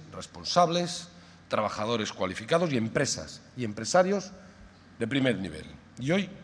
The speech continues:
hemos tenido aquí un buen puñado de ejemplos a tener en cuenta.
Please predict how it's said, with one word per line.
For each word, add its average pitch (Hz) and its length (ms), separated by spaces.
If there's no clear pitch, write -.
hemos 135 220
tenido 143 280
aquí 180 300
un 160 180
buen 180 220
puñado 165 380
de 127 60
ejemplos 98 760
a 131 100
tener 131 260
en 104 120
cuenta. 85 420